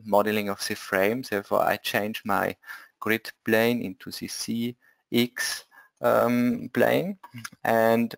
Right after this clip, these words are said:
place the first member. I go to new member, um, define here a section, maybe an I P E three hundred,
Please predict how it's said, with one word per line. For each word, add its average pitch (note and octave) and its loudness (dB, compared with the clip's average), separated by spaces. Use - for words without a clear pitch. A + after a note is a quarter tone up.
place G#2+ 4
the G2 -2
first - -2
member. - -2
I G2+ 0
go A2+ 2
to G#2+ -4
new G2+ 0
member, G2+ -2
um, G#2+ 0
define G2 0
here G2 -2
a F2 -6
section, B2 0
maybe G2 -2
an F#2 2
I - 0
P - -8
E G#2+ -2
three G2 -4
hundred, B2 0